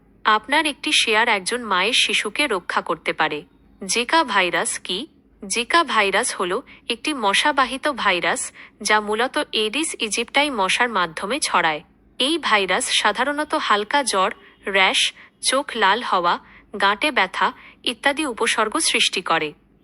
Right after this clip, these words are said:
তবে গর্ভবতী নারীদের ক্ষেত্রে এটি মারাত্মক আকার ধারণ করতে পারে। গর্ভাবস্থায় ঝুঁকি কেন বেশি? জিকা ভাইরাস গর্ভবতী নারীদের শরীরে প্রবেশ করে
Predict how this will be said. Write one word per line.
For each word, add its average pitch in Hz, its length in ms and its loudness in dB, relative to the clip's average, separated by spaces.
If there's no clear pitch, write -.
তবে 226 220 0
গর্ভবতী 226 640 0
নারীদের 208 440 0
ক্ষেত্রে - 480 -4
এটি 226 200 -2
মারাত্মক 233 600 0
আকার 220 320 0
ধারণ 185 320 -2
করতে 170 300 -6
পারে। 160 300 0
গর্ভাবস্থায় 277 760 0
ঝুঁকি 254 320 -4
কেন 185 260 0
বেশি? 190 360 0
জিকা 247 360 0
ভাইরাস 226 500 0
গর্ভবতী 254 600 0
নারীদের 220 440 0
শরীরে 262 460 2
প্রবেশ 214 440 0
করে 190 300 -2